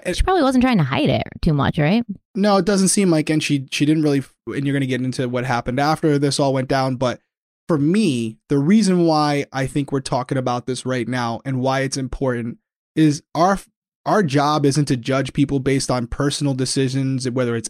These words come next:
Speaker 1: ethical or not, or moral. Honestly, for me as an investigator, I don't care.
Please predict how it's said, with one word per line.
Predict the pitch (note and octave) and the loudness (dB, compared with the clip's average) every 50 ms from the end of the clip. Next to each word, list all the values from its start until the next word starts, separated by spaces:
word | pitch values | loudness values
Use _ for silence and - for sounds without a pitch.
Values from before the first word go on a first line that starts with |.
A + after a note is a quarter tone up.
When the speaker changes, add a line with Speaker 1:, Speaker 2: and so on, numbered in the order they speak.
| - - | -8 -6
Speaker 1:
ethical | C#3 C#3+ D3 - D3+ D3 - - D3 | -4 -4 -2 -2 -2 -4 -2 -2 -2
or | C#3+ C#3+ C#3 C#3 C3 | 0 0 0 -2 -2
not, | C#3 C#3 C3+ C#3 - | -2 -2 -2 -4 -4
or | B2+ B2+ B2 | -6 -6 -6
moral. | B2 B2 B2+ C#3 D3 D3+ D3+ D3+ D3 D3 C#3+ C#3 C#3+ - _ _ _ _ _ _ _ _ _ | -4 -2 0 2 2 4 4 4 4 2 2 0 -2 -4 _ _ _ _ _ _ _ _ _
Honestly, | - F3+ G3+ G#3 F#3 - - E3+ D#3 D3+ C#3 - _ _ _ _ _ _ _ _ _ _ - | -2 0 0 0 0 0 2 2 4 2 2 -2 _ _ _ _ _ _ _ _ _ _ -2
for | D#3 | 0
me | C#3 E3 G3 G#3 | 2 2 2 2
as | F#3 E3 C#3 | 2 2 2
an | C#3+ C#3 | 0 0
investigator, | B2+ A#2 C3+ D3+ D3 - - C3+ B2 B2+ A#2+ A#2 - | 0 0 0 0 0 0 0 0 0 0 -2 -2 -2
I | C3 D#3+ F3 | 0 0 2
don't | D3+ D#3+ C#3+ A#2+ - | 2 2 0 -2 -4
care. | - - - A#2 A2 A2 G#2+ - | -8 -10 -10 -8 -8 -10 -12 -16